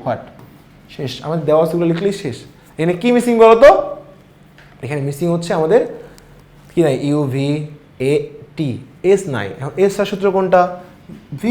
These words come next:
equals to U plus A T, তাই না রে? Yeah, S without S, ওকে। তাহলে আমাদের T equals to V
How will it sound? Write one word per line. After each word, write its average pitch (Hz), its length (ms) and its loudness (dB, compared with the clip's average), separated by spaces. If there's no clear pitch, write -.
equals 214 360 -4
to 208 100 -2
U - 20 -4
plus 156 440 0
A - 100 -8
T, - 20 -8
তাই 120 160 -10
না 185 100 -4
রে? 294 60 -8
Yeah, 127 120 -16
S - 20 -16
without 151 240 -6
S, - 40 -12
ওকে। 190 140 -10
তাহলে 185 280 0
আমাদের 123 260 -2
T - 20 -8
equals 135 360 -4
to 156 100 -4
V - 20 -4